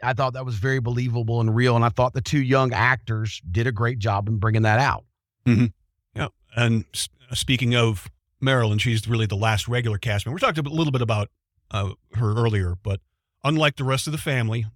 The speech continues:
Speaker 2: Marilyn looks like a normal woman. She loves her family as well. She doesn't see her relatives as looking strange. And a-, another thing that pops up every, every now and then is her love life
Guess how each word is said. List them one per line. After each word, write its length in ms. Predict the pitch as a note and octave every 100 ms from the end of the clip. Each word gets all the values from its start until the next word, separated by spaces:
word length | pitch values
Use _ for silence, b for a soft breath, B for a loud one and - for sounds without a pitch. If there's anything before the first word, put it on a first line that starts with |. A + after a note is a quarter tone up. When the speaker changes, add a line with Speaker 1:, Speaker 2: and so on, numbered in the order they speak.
| _ -
Speaker 2:
Marilyn 400 | A2+ A2+ B2 A2
looks 260 | B2 -
like 220 | B2+ B2+ C3
a 60 |
normal 280 | A2+ B2+ C3+
woman. 340 | A2 G2+ A2+ G#2+ _ _ -
She 360 | - - A#2 A2
loves 320 | G#2 B2 B2
her 100 | C#3+
family 340 | D3 C#3 C#3
as 120 | C#3+ B2+
well. 400 | A2+ G#2+ A#2 -
She 160 | - -
doesn't 280 | A2+ B2 C3
see 280 | - C#3+ C3+
her 160 | C3
relatives 500 | A#2+ B2 A#2+ A#2+ A2+
as 140 | A#2+ G#2+
looking 240 | A#2 D3
strange. 560 | - C3 G#2+ G#2 B2+ - _ _ _
And 280 | - B2 A#2
a-, 120 | A#2 A#2+
another 520 | B2+ C#3+ D3 C3 B2 - _ -
thing 240 | E3+ C#3
that 140 | B2 G#2 _ _ -
pops 280 | - C#3 A2+
up 140 | C#3+ B2+
every, 160 | B2 -
every 220 | C3 A#2+
now 220 | B2 F3
and 100 | A#2+
then 160 | G#2+ A2
is 260 | G#2+ - -
her 180 | B2+
love 220 | A2+ D#3 C#3
life 420 | G#2+ G2 G2